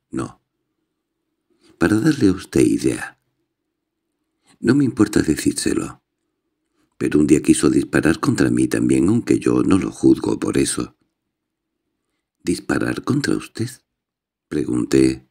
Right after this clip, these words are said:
«¿Por qué?». Bueno, yo tenía un pequeño lote de marfil que el jefe de la aldea situada cerca de mi casa me había dado.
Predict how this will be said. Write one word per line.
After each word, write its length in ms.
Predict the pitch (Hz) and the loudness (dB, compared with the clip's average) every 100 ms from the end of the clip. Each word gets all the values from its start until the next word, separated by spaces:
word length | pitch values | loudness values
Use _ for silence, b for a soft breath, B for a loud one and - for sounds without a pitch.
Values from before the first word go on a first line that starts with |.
| - | -10
«¿Por 180 | 80 - | -8 -4
qué?». 280 | 135 - _ _ _ _ _ _ _ _ _ _ _ _ b - | -4 -6 _ _ _ _ _ _ _ _ _ _ _ _ b 0
Bueno, 440 | 135 143 - - _ _ _ _ _ _ _ | 2 2 -2 -14 _ _ _ _ _ _ _
yo 160 | - - | -2 2
tenía 320 | 120 90 76 | 4 4 4
un 120 | 69 | 2
pequeño 380 | 64 65 67 60 | 0 0 0 0
lote 280 | 58 65 65 | 0 0 0
de 100 | 60 | 0
marfil 420 | 60 60 76 73 | -2 0 2 2
que 120 | - | 2
el 80 | 71 | 0
jefe 260 | - 135 - | 0 0 0
de 140 | 67 | 0
la 80 | 60 | -4
aldea 320 | 58 73 64 | -2 0 0
situada 480 | 62 - 67 64 60 | -2 -2 0 -2 -4
cerca 320 | - 107 80 | -4 -2 -2
de 120 | 69 | 0
mi 140 | 62 62 | 0 -2
casa 320 | 60 64 95 | -2 -2 -2
me 180 | 78 58 | -2 -2
había 440 | 55 60 60 57 | -4 0 0 2
dado. 360 | 60 87 - | -2 -2 -4